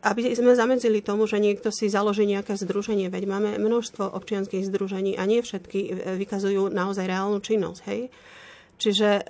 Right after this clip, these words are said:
je tam aj istá potreba kontroly, e, nad touto voľnočasovou aktivitou, e, aby, aby naozaj tie deti sa, e, dostali na krúžky, ktoré budú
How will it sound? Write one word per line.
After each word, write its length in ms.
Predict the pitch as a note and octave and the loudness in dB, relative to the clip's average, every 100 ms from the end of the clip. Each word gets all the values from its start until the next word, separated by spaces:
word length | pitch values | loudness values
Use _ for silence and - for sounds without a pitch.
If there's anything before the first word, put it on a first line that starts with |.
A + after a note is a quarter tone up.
| - G3 | -6 -2
je 160 | G#3 A#3+ | 2 2
tam 240 | C4+ B3+ | 4 2
aj 220 | B3 G3+ G#3 | 2 -2 -2
istá 400 | - G#3 - A#3 | -2 -4 0 2
potreba 600 | A3 G#3+ G#3 G#3 G#3 G3 G#3 | 2 -2 -4 -4 -2 -4 -4
kontroly, 640 | A3 G#3+ G#3+ A3 G#3+ A#3+ | -4 -4 -2 0 2 0
e, 40 | D4 - - - G3 G3 | -4 -12 -8 -6 -4 -4
nad 200 | G3 G3 - | -4 -4 -8
touto 280 | G3+ G3+ G3+ | -8 -6 -4
voľnočasovou 720 | G3+ G#3 G#3 G3+ - G#3+ G3+ | -2 -2 -2 -6 -6 -4 -4
aktivitou, 720 | F#3 F3+ G3+ G#3 - G#3+ B3+ | -6 -8 -6 -6 -2 -2 -2
e, 20 | C4 _ - - - - _ - G3+ G#3 G#3 G#3 | -6 _ -20 -20 -20 -20 _ -10 -6 -4 -4 -6
aby, 400 | - G3+ G#3+ A3 - _ _ _ - | -4 2 4 2 0 _ _ _ -4
aby 120 | G#3 A#3 | 0 2
naozaj 400 | A#3 C4 A3+ A3 | 4 2 0 0
tie 320 | A3 G#3 G3+ | 2 2 0
deti 320 | G#3+ A3 A3 | -2 -2 -4
sa, 480 | - G#3+ G#3 G#3 - | -2 -2 0 -2 -4
e, 240 | F3 F#3+ | -4 -2
dostali 480 | G3 G#3+ - A3 G#3+ | -2 -4 -2 0 2
na 160 | G#3 G3 | 0 -2
krúžky, 400 | G#3+ G#3+ - A3+ | -4 -4 -4 -10
ktoré 480 | - A3 G#3 G#3 | -8 -6 -4 -4
budú 240 | G#3 G#3+ | -2 -2